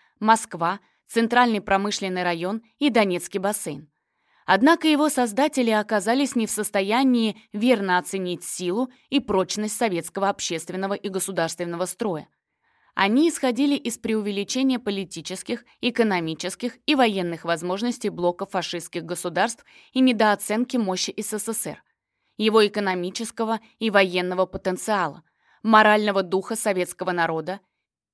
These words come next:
и боеспособности его вооруженных сил. В основу книги положен фактический материал, относящийся ко второму полугодию тысяча девятьсот сорок первого года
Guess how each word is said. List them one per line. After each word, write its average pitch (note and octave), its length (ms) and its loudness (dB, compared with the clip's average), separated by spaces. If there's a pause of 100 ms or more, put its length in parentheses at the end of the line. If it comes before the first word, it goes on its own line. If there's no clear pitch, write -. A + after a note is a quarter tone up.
(240)
и C4 100 4
боеспособности G#3 1000 0
его G#3+ 240 0
вооруженных F3 640 -2
сил. E3 380 -8 (1120)
В F#3+ 100 2
основу C4+ 460 6
книги C4 380 2
положен B3 540 0
фактический G#3+ 680 -4
материал, F#3+ 600 -2 (220)
относящийся A3+ 840 -2
ко A#3 120 -4
второму F3+ 540 0
полугодию F3 680 -4
тысяча G3 340 -6
девятьсот F3 380 -6
сорок F3 300 -4
первого E3+ 380 -2
года A#3+ 340 -2